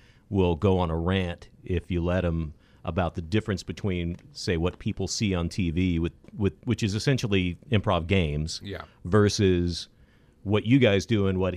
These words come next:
Speaker 1: what he's always been a proponent of and what U C B was founded on, which comes out of the Chicago scene, which, which comes from that, you know, letting things play out in a m-, much different way. Um, were you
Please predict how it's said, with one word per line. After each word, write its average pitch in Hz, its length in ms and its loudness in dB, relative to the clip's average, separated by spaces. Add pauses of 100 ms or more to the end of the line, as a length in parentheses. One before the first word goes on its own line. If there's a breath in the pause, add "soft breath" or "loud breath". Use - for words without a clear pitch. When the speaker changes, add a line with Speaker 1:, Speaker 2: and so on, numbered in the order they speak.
(140)
Speaker 1:
what 95 240 -4
he's 113 360 -2
always 98 340 -2
been 90 140 -2
a 85 60 -6
proponent 87 440 -4
of 87 160 0
and 90 220 -4
what 95 160 0
U 101 100 2
C 101 160 -2
B 90 100 0
was 80 120 -2
founded 135 380 4
on, 92 180 -2
which 92 300 -8
comes 101 200 0
out 90 120 2
of 82 40 -2
the 76 60 -10
Chicago 139 400 0
scene, 120 380 0
which, - 400 -6 (240)
which 95 260 -8
comes 95 220 -2
from 85 160 -6
that, 92 340 0
you 101 120 -2
know, 85 220 2 (340 soft breath)
letting 104 260 4
things 92 200 -4
play 85 220 0
out 85 220 0
in 82 100 -2
a 82 60 -2
m-, 92 280 -8
much 85 220 -6
different 82 320 -10
way. 92 400 0 (260 soft breath)
Um, 92 420 2 (120)
were 104 180 2
you 98 440 0